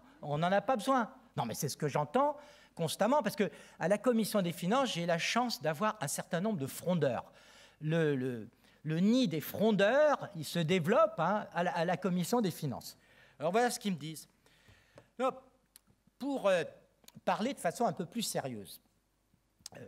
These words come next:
moi, ma conviction, c'est que aujourd'hui, on est vraiment au pied du mur. Et que pour la première fois dans notre histoire depuis quarante ans, il va falloir qu'on s'attelle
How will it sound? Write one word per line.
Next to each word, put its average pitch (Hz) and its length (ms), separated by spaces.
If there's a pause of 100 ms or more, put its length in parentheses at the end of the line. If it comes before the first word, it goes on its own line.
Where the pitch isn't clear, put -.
(120)
moi, 165 220
ma 202 100
conviction, 185 600
c'est 175 180
que 123 420 (520)
aujourd'hui, 160 720
on 135 80
est 139 80
vraiment 175 600
au 151 100
pied 208 220
du 156 140
mur. 101 240 (880)
Et 139 80
que 180 100
pour 180 240
la 160 120
première 240 600
fois 202 300
dans 139 120
notre 139 240
histoire 175 380
depuis 123 240
quarante 123 420
ans, 220 320 (440)
il 151 100
va 190 140
falloir 190 500
qu'on 147 140
s'attelle 233 760